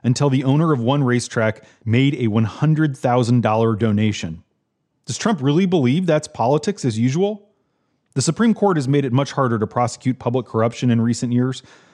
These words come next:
but Blagojevich failed to get the court to review his conviction or sentence just this April.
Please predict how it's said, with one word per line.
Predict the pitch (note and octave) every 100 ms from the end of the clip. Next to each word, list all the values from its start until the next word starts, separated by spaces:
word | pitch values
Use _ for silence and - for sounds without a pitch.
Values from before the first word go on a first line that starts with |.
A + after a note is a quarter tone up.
| _
but | D3+
Blagojevich | C#3+ B2 D#3+ G#3 F#3 -
failed | - E3 F3
to | D#3+
get | D#3+
the | D#3
court | - E3+ D3
to | -
review | A#2+ A2 D3+
his | C3 A2
conviction | C3 A#2 D3 - F#3
or | D#3 D#3
sentence | - F3 A#2+ A#2
just | - E3 -
this | C3 D#3
April. | C#3+ F#3 A2 E2